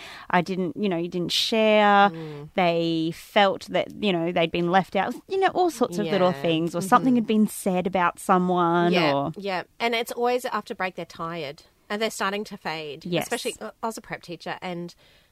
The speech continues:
Speaker 2: they would be so sensitive after break.
Speaker 1: Yeah.
Speaker 2: They, uh, they needed a little rest. I used to do a
Speaker 1: Yep.
Speaker 2: meditation with mine for ten minutes,
Speaker 1: Yeah,
Speaker 2: um,
Speaker 1: that sounds
Speaker 2: just
Speaker 1: nice.
Speaker 2: to
Speaker 1: And they're
Speaker 2: refresh
Speaker 1: usually
Speaker 2: them.
Speaker 1: hot.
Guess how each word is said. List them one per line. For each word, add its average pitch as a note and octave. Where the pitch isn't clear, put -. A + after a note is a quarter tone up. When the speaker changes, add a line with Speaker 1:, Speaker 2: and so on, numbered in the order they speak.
Speaker 2:
they A3
would A3
be A3
so A3
sensitive -
after -
break. -
Speaker 1:
Yeah. F#3
Speaker 2:
They, F#3+
uh, -
they G#3+
needed G3+
a F#3
little D#3
rest. -
I B3+
used B3+
to B3+
do A#3
a -
Speaker 1:
Yep. F3+
Speaker 2:
meditation F3+
with D#3+
mine D3+
for -
ten D3+
minutes, C#3
Speaker 1:
Yeah, F3+
Speaker 2:
um, F3+
Speaker 1:
that E3+
sounds E3+
Speaker 2:
just F3+
Speaker 1:
nice. D3
Speaker 2:
to G#3+
Speaker 1:
And F4+
they're G4+
Speaker 2:
refresh F#4
Speaker 1:
usually F#4
Speaker 2:
them. F#3
Speaker 1:
hot. -